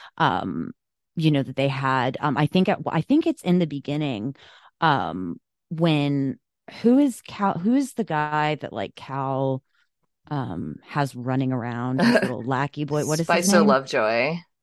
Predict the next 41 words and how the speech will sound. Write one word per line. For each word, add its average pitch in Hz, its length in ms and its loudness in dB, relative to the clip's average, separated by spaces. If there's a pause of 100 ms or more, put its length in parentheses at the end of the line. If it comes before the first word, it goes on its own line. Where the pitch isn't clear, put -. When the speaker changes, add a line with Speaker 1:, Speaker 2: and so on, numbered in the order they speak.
Speaker 1:
Yes. - 500 0 (760)
Um, 175 200 4
he 202 160 4
has, 185 220 4
like, 180 140 4
a 143 60 -2
pocket - 360 -6
watch, 165 400 -2
and 151 180 0
then, 143 260 -2
and 147 140 0
he, 156 120 0
like, 151 200 -4
pulls 151 300 -8
it 139 80 -4
out. 139 340 -4 (380)
And 170 240 8
Speaker 2:
Mm-hmm. 370 140 -4
Speaker 1:
pocket 190 320 4
watches 170 440 2
were 156 140 -2
a 147 60 -2
symbol 143 360 -2
of 135 100 -6
status - 720 -6 (160)
in 160 160 4
Speaker 2:
Yep. 151 100 6
Speaker 1:
men. 147 280 2 (560)
And, 156 480 6
um, 156 180 2
I 160 140 2
j-, 151 120 -8
I 160 80 0
mean, 156 200 4
just 160 340 -8 (400)
everything, 127 600 -4
just 147 260 -4
Speaker 2:
Yeah. 156 60 2
Speaker 1:
absolutely, 135 840 -2
you 165 160 0
know. 135 320 -4